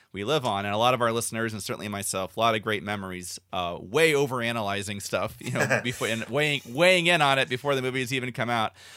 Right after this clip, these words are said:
Speaker 1: Um, but that was over a decade ago, the last Narnia movie came out. Um, what do you think, I would love to get a sense from you about what the Netflix kind of promotional rollout might look like. I mean, with the, with the movies,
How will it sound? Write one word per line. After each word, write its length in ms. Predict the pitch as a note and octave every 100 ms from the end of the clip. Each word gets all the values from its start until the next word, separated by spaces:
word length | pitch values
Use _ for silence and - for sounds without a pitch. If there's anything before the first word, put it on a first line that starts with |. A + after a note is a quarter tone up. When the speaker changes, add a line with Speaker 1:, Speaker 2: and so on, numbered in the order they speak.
| - -
Speaker 1:
Um, 340 | C3+ C3+ C3+ -
but 160 | E3
that 180 | F3+ D3+
was 160 | D#3+ D3
over 200 | A#2+ A2
a 80 |
decade 400 | G2+ A2+ - E2+
ago, 380 | E2 C#2+ G#1 A1 - _
the 120 | G#2
last 360 | G2+ F#2+ F#2+ -
Narnia 280 | G2 F#2 F#2+
movie 240 | F#2 F#2
came 220 | - F#2+
out. 260 | F2 E2+ - _ - - _
Um, 320 | A2 G#2+ G#2+ -
what 220 | C3+ F3
do 80 | C#4
you 80 | F4
think, 400 | F3+ E3 D3+ - _ _
I 100 | -
would 100 | B2
love 120 | F3 -
to 80 | F3
get 140 | C#3
a 60 | C3+
sense 240 | C#3+ B2+
from 140 | A#2+
you 120 | A#2+ B2
about 380 | G#2+ G#2 G2
what 340 | G2+ G#2+ G#2 - -
the 100 | G#2
Netflix 600 | G2+ A#2+ - - G2+ -
kind 200 | - G#2
of 60 | G2
promotional 500 | G#2 G2+ - G#2+ G2
rollout 360 | G2 F#2+ F#2
might 240 | G2+ G2+ F#2
look 220 | G#2 -
like. 240 | C2 -
I 120 | - B2
mean, 240 | B2 A#2+
with 180 | B2+ -
the, 260 | A2+ A#2 A#2+
with 140 | B2+
the 100 | A#2
movies, 640 | A2 E3+ D#3+ G#2+ F#2+ -